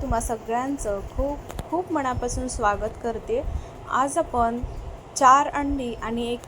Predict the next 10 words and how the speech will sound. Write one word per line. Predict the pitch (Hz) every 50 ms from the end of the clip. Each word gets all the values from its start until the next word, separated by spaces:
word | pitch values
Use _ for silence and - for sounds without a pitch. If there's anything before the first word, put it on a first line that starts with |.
| - -
कांदा | 262 262 277 302 285 262 233 220 233 - - - - - - 233
यापासून | 247 247 294 - - 294 269 262 - - 262 254 262 269
खूप | - - - - 285 285 302 320 349 359 370 - - - - - -
भन्नाट | 233 - 240 240 233 240 247 254 269 269
चवीची | - - - 269 240 233 233 - - - 240 240 240 226 - -
एक | 220 233 233 - 240
रेसिपी | 233 220 220 - - 285 262 - 302 285
बनवतोय. | 285 262 247 240 233 233 226 - 220 214 220 226 226 - - - - - - 254 - - - - - - - - - - -
ही | 277 285 311 320
अंड्यापासूनची | - - 254 247 247 247 247 269 294 - 302 285 - - 285 277 262 247 - - 240 233 226